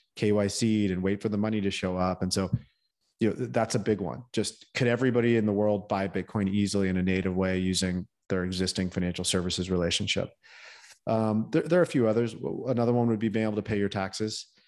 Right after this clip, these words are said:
not just at the state level, like Ohio, I think, offered, uh, for a bit. I'm not sure if they're still offering that, but being able to pay your federal taxes, uh, using Bitcoin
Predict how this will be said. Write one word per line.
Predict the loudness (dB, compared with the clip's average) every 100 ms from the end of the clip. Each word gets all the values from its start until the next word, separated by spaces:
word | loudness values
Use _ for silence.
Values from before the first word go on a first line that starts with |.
| _ _ -2
not | 0 2
just | 0 0
at | 0
the | -2
state | 0 -2 0
level, | 0 0 -2 -4 _ _ _
like | -4 0
Ohio, | 0 0 0 0 0
I |
think, | -2 -2
offered, | -2 -2 -2 -4 -4
uh, | -6
for | -2 -2
a |
bit. | -2 -2
I'm | -2
not | -2 -2
sure | -4
if | -4
they're | -4
still | 0 0
offering | 0 0 -2 0
that, | -2 -2
but | -4 -6 _ _ -4
being | 0
able | 2 0
to | 0
pay | 0
your | 0
federal | 0 0 0
taxes, | 0 -4 -4 -8 -10 -14 _ _ _ _ -6
uh, | -2
using | 2 2 2
Bitcoin | -2 -2 -2 -2 -4